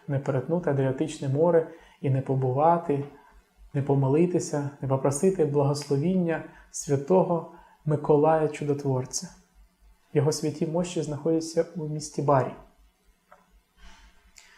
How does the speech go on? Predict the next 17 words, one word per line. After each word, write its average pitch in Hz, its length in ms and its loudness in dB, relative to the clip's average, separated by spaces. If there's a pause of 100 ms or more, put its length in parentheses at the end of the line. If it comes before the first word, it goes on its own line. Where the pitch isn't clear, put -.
(360)
Незважаючи 156 560 4
на 165 80 2
те, 175 220 2
що 156 560 2 (220)
його 151 540 4
мощі 156 640 -2
знаходяться 147 440 -4
під 143 240 -8
спудом 165 460 0 (100)
у 156 260 -2 (360)
католицькій 147 680 -2
базиліці, 147 760 0 (1400)
православним 175 800 2
прочанам 165 600 0
доб-, 160 200 -6 (440)
дозволяють 160 680 4
служити 160 640 0